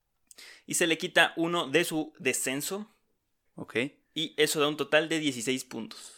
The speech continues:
Speaker 2: Ya está, se está hablando de que Tigres va a tener nuevo estadio, ¿no?
Speaker 1: Sí,
Speaker 2: Ya.
Speaker 1: mm, le van, según van a remodelar el Volcán, que sí lo veo muy posible. Con Cemex ahí metidote, sí.
Speaker 2: Sí, todo el cemento que quieras.
Speaker 1: Exacto, sí, tal cual.
Speaker 2: Ujú.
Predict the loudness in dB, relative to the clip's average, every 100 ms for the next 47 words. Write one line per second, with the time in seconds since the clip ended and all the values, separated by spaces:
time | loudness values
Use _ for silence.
0 | -8 -2 -2 -2 -4 2 4 4 2 0
1 | -2 -4 -4 -4 -4 0 0 0 2 2
2 | 2 -2 -6 -8 -6 -4 -4 -8 -4 -2
3 | 0 2 0 -2 -4 -4 0 2 2 2
4 | 2 2 4 4 2 0 -2 -4 -2 -4
5 | -2 -4 0 2 2 2 -2 -4 -6 -6
6 | -8 -10 -14 -10 -6 -4 -4 -4 -8 -10
7 | -10 -10 -12 -16 _ -14 -10 -8 -8 -8
8 | -12 -12 -18 _ -12 -10 -10 -12 _ -2
9 | 2 2 0 -2 -2 -6 -10 -10 -12 -12
10 | -18 -6 0 0 -2 -12 -8 -8 -8 0
11 | 0 2 -2